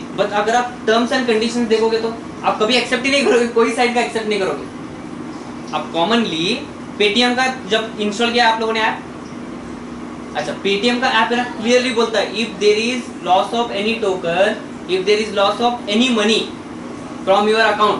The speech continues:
Paytm is not responsible for it।" Even Google Pay का भी यही है, सेम है। मतलब अगर आपके अकाउंट में फ्रॉड होता है, समझो आपने Paytm से कुछ किया और फ्रॉड हो गया, तो आप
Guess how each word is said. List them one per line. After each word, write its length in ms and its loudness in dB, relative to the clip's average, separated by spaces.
Paytm 340 2
is 240 0
not 140 4
responsible 720 0
for 100 6
it।" 160 2
Even 220 2
Google 340 2
Pay 160 6
का 140 2
भी 60 -4
यही 340 2
है, 80 -8
सेम 220 0
है। 200 -6
मतलब 280 2
अगर 300 4
आपके 360 2
अकाउंट 360 0
में 260 -4
फ्रॉड 200 4
होता 200 4
है, 320 -2
समझो 260 -4
आपने 360 -4
Paytm 360 0
से 60 0
कुछ 240 -4
किया 400 0
और 80 -4
फ्रॉड 300 2
हो 60 2
गया, 160 2
तो 160 -6
आप 280 0